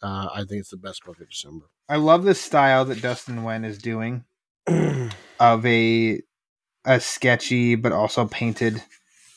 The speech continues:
Speaker 2: combination, a blending of
Speaker 1: I
Speaker 2: both.
Speaker 1: love his art, yeah.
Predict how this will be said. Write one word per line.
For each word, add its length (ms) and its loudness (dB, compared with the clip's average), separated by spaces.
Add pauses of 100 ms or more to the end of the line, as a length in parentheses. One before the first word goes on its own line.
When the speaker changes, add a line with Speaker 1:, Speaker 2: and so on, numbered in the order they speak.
(160)
Speaker 2:
combination, 760 2 (160)
a 40 -4
blending 440 2
of 100 -2
Speaker 1:
I 60 0
Speaker 2:
both. 160 4
Speaker 1:
love 80 2
his 160 -4
art, 320 -2
yeah. 300 -2